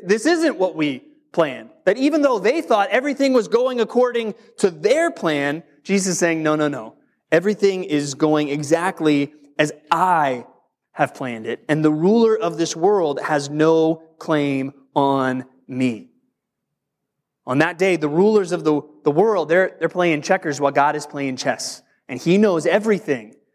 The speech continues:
that is going on. And that was true on Good Friday, and you better believe that's still true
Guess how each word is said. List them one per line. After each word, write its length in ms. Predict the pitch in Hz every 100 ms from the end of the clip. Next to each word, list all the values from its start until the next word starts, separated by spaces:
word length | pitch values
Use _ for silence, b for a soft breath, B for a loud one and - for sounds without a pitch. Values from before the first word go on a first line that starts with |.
| _ _ _ _ _ -
that 100 | 143
is 140 | 135
going 280 | 139 127 120
on. 280 | 107 104 - _ _ _ _ _ -
And 160 | 143
that 160 | 165 214
was 160 | 214
true 320 | - - 220 202
on 200 | 180 156
Good 180 | 170
Friday, 520 | 147 180 170 214 226 214
and 140 | 156
you 120 | 160
better 240 | 180 220 196
believe 400 | 170 175 170 139
that's 280 | 147 180
still 300 | - 170 160
true 560 | 160 - 156 139 135 131